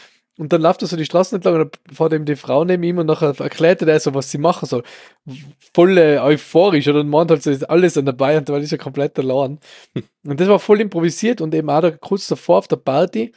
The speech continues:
Speaker 1: kommt halt, ähm, äh, der Snoop Dogg als, äh, Snoop Dogg. Snoop Dogg als Überraschungsgast, oder?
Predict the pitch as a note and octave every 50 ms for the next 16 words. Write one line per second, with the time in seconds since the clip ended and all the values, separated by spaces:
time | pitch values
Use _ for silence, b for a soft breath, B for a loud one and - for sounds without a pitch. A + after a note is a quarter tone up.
0 | b b b b b _ _ _ _ _ _ _ _ _ _ _ _ _ _ _
1 | _ - - E3 E3 D#3 D#3+ D#3 D3 C3+ _ - - C#3 C3+ C3+ C3 C3 C3 C3
2 | C3 _ _ _ _ _ _ C#3 C3 C3 C3 C3 B2 B2 C3+ C3+ - - D#3 D#3+
3 | E3 E3 _ - D#3+ E3+ F#3 F3 C#3 B2 A#2+ - - - _ - C#3+ C3 - -
4 | C3+ B2+ _ - - G2 - - _ _ B B B B B B B - - -
5 | - D#3+ D#3 D#3 - - - D3+ F3+ F3 D#3 C#3 - C#3+ C3+ B2 D3 F3 E3+ -
6 | - D3+ - - - B2+ A2 A2 - - - - A2+ A#2 C3 D3+ D#3+